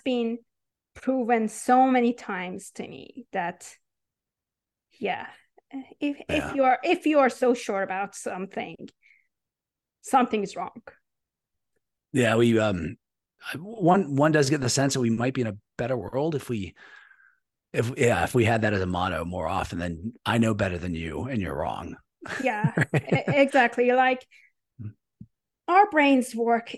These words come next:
Speaker 1: in very weird ways. And again, it's just not being sure. It's,
Speaker 2: Mm.
Speaker 1: it's the much safer <laughs> way to
Speaker 2: Um,
Speaker 1: approach things.
Speaker 2: I agree. And I'm hoping, I'm hoping A I can even help us there to some degree, uh, by expanding,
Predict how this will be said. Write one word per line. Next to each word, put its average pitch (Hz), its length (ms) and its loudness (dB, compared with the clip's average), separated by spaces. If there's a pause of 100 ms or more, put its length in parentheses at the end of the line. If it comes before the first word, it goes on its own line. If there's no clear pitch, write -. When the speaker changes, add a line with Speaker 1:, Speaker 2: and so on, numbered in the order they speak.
Speaker 1:
in 208 320 -2 (440)
very 233 300 4
weird 208 400 -4
ways. 190 320 -8
And 196 140 -8
again, 175 380 -8 (520)
it's - 400 -8
just - 480 -10 (760)
not 269 320 -2
being 214 200 -2
sure. - 480 -12 (100)
It's, - 480 -10
Speaker 2:
Mm. 135 160 -10
Speaker 1:
it's - 280 -12
the 214 280 2 (160)
much 233 320 0
safer 208 680 -6 (220)
<laughs> - 200 -20
way 196 260 -2
to 233 180 -4
Speaker 2:
Um, 226 100 4
Speaker 1:
approach 226 380 -6
things. 247 400 -8 (280)
Speaker 2:
I 127 120 2
agree. 117 300 2
And 110 80 2
I'm 113 100 4
hoping, 127 360 2
I'm 127 220 0
hoping 156 260 4
A 117 120 0
I 110 160 0
can 113 160 -6
even 101 160 -6
help 110 200 -8
us 92 180 -6
there 101 320 -6
to 113 120 -8
some 95 200 -6
degree, 76 520 -8
uh, 87 200 -2
by 98 160 -2
expanding, 92 800 -4